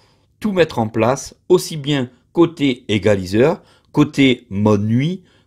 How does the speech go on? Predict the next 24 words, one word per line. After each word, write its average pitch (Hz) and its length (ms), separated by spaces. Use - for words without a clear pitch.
côté 147 580
accessibilité, 117 1080
enfin, 131 480
tous 175 120
les 151 120
réglages 120 360
qui 127 140
vont 113 160
vous 107 100
permettre 104 440
d'être 117 360
au 143 120
plus 143 200
fin. - 260
Et 170 60
on 160 60
va 120 140
vérifier 113 460
ensemble 135 460
ce - 200
que 147 160
l'on 110 140
peut 98 120
faire 127 340